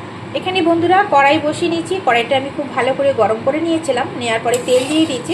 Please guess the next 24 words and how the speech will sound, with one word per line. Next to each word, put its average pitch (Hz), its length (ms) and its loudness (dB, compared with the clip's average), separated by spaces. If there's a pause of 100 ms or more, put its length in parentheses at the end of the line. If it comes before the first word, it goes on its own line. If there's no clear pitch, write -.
(100)
সর্ষের 240 380 0
তেল 240 120 2 (120)
ব্যবহার 240 320 0
করেছি। 233 320 2 (480)
আর 220 80 2 (100)
তেলটাকেও 302 500 4
খুব 349 120 0 (100)
ভালো 262 240 4
করে 302 140 0 (120)
গরম 233 260 2
করে 294 200 0
নেব। 233 140 0 (680)
বোয়াল 302 300 4
মাছের 359 340 0
মাথাটা 320 360 2 (240)
আমি 262 220 -2
একটু - 140 -6 (100)
ঢাকা 269 240 0
চাপা 311 260 2
দিয়ে 311 160 4 (300)
আমি 262 180 0
ভেজে 302 300 2
নেব। 277 140 0 (360)
আর - 100 2